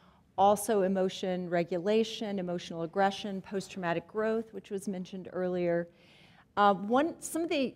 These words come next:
uh, kind of interesting things have to do with moderators. So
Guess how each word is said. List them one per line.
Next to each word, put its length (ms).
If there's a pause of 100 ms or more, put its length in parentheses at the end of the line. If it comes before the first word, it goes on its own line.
(100)
uh, 60
kind 220
of 140
interesting 760
things 360
have 240
to 100
do 140
with 160
moderators. 960
So 480